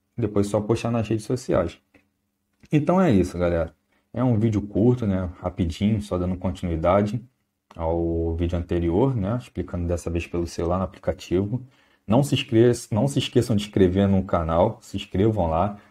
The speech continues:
que isso vocês vão tá ajudando, né, o canal, a gente a crescer cada vez mais.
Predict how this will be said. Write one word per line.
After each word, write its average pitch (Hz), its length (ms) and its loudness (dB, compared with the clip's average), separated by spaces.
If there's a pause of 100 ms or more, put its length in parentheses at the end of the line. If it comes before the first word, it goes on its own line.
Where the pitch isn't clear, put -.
(160)
que 92 120 -4
isso 90 160 -4
vocês 98 240 0
vão 95 160 0
tá 95 300 4
ajudando, 92 540 2
né, 87 100 0
o 87 80 0
canal, 87 540 4
a 85 80 2
gente 92 340 -4
a 87 60 0
crescer 87 340 -4
cada 87 220 -2
vez 87 240 0
mais. 85 440 -2